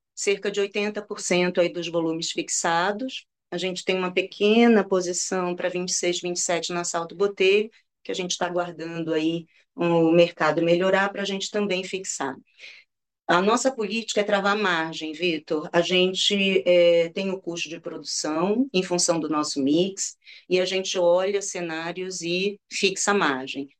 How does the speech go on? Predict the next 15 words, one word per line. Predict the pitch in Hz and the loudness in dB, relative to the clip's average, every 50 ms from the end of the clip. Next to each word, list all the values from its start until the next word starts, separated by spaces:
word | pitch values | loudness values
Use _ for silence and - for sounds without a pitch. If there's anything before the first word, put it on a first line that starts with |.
| _ _ _ | _ _ _
A | 143 | 2
gente | 156 175 175 175 - 185 175 | 4 4 4 4 4 0 -2
ficou | - - 196 180 190 - 175 170 | -2 -4 -6 -4 2 2 2 2
muito | 170 180 202 233 233 240 | 2 2 0 0 0 0
bem | 175 190 185 175 | 0 0 -2 0
posicionado | 175 175 170 170 170 - 175 160 156 151 151 143 151 | 0 -2 -2 -2 -6 -6 -6 -6 -4 -4 -4 -4 -4
nessa | 151 151 147 - - 143 | -4 -4 -4 -4 -6 -6
safra, | - - 151 147 147 156 185 180 - - 175 | -4 -2 0 0 0 0 0 -2 -6 -8 -8
então | 151 156 175 160 156 | -4 -2 0 0 0
a | 156 151 | -2 -2
gente | 156 156 156 - | -4 -2 -4 0
tá | - 156 151 | 0 0 0
sofrendo | - - 156 160 - - 151 147 147 147 135 | 0 -2 -4 -4 -2 0 2 2 2 2 4
bem | 160 180 196 | 4 4 4
menos | 180 165 160 156 156 156 147 139 - - | 4 4 2 0 0 0 -2 -2 -2 -6